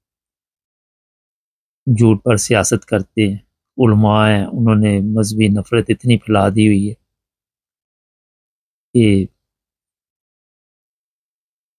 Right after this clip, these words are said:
अगर आप अपने मज़हब के मुताबिक ज़िंदगी गुजारना चाहें, तो आपका जीना मुश्किल कर देंगे। झूठी एफ़ आई आर,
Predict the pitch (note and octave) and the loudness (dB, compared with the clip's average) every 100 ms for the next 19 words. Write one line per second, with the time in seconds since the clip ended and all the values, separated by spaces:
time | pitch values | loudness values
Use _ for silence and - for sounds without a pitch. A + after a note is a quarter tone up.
0 | _ _ _ _ _ _ _ _ _ _ | _ _ _ _ _ _ _ _ _ _
1 | _ _ _ _ _ _ _ _ A2+ A2 | _ _ _ _ _ _ _ _ 0 2
2 | G#2 G2+ G2 A2+ A2 A2+ A2 A2 A2+ G#2+ | 2 2 -2 -8 -2 0 0 2 0 0
3 | G2+ G#2 G2+ G2+ A2 G#2 G#2 G#2 A2 G#2+ | -2 -2 -2 -2 -2 -2 -2 -2 -4 -6
4 | G2 G2 G#2+ A#2 A2+ A2 A2+ A2+ - _ | -6 -6 -6 -8 -6 -2 -2 -2 -10 _
5 | _ _ - G#2+ G2 A2+ G#2 A2+ A2 G#2 | _ _ -4 -2 -2 -4 0 2 2 0
6 | - G#2+ G#2 G2 F2 - - _ _ _ | -2 -4 -4 -4 -6 -12 -20 _ _ _
7 | _ _ - A#2 A#2+ G2+ A#2 A2 - A2+ | _ _ -4 0 0 2 2 2 0 0
8 | G#2+ G#2+ G#2 | 0 0 -4